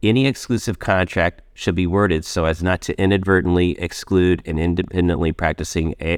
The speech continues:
I R, blah, blah, blah." These two big societies have essentially stated, you know, their position. But what's happened effectively across the United States is really unchanged. The only gains have been by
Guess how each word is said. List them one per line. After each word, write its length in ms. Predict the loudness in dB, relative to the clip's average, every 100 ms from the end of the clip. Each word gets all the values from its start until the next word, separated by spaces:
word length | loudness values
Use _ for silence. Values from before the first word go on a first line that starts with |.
| -2
I 240 | 0 2
R, 320 | 2 0 -2 -6
blah, 220 | -4 -2 0
blah, 140 | 0
blah." 260 | 0 -2 -6 _
These 180 | -6 -4
two 140 | -2 2
big 180 | 2
societies 680 | 0 -4 0 2 2 0 -2
have 180 | -2 -2
essentially 800 | -2 -2 -2 0 0 2 0 -4 _ -16
stated, 720 | -16 -4 0 2 2 0 -2 _ -6
you 120 | -2
know, 100 | 2
their 180 | 2 2
position. 600 | -2 -2 -2 -2 -8 -8 -2
But 240 | -2 0
what's 240 | -2 -2 0
happened 380 | 0 0 -2 -4
effectively 560 | -2 -4 0 0 0
across 360 | 0 -2 -4 -2
the 80 | -2
United 220 | 0 -2
States 280 | 0 0 -2
is 140 | -2
really 260 | 2 2 0
unchanged. 760 | -2 -2 0 0 0 -2 -6
The 160 | -2 0
only 320 | 2 2 0
gains 440 | 0 2 2 2 -2
have 140 | -2
been 220 | 0 0
by 400 | 0 0 0 -4